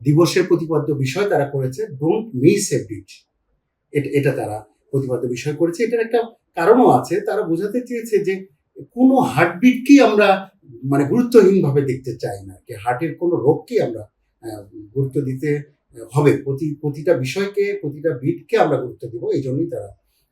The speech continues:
এরকম একটা প্রতিপাদ্য বিষয় করেছে। এবং, আহ, অবশ্যই এটা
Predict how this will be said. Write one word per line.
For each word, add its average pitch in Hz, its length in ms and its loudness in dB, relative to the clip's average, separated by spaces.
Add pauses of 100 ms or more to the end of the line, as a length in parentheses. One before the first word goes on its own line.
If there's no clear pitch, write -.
(140)
এরকম 110 300 -10
একটা - 180 -16
প্রতিপাদ্য 113 480 -16
বিষয় 135 360 -10
করেছে। 139 360 -10
এবং, 170 320 -2 (300)
আহ, 160 220 -8
অবশ্যই 202 680 2
এটা 190 520 -2